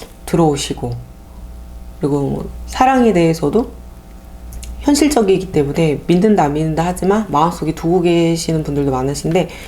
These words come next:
그런 분들이 이루어질 수 있는 경향이 있어요. 하반기에는 특히 애정이랑 돈 쪽으로 괜찮다요. 특히 남자분들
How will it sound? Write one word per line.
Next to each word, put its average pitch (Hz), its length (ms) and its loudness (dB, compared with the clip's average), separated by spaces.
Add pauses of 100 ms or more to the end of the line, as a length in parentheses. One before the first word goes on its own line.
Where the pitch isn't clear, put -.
(120)
그런 240 340 4
분들이 170 680 4
이루어질 196 460 4
수 190 160 -6
있는 147 360 -2
경향이 139 400 -4
있어요. 131 640 -4 (300)
하반기에는 170 680 0
특히 - 380 -10 (220)
애정이랑 160 600 2
돈 165 180 0
쪽으로 165 280 0
괜찮다요. 139 480 -4
특히 - 180 -4
남자분들 131 640 -2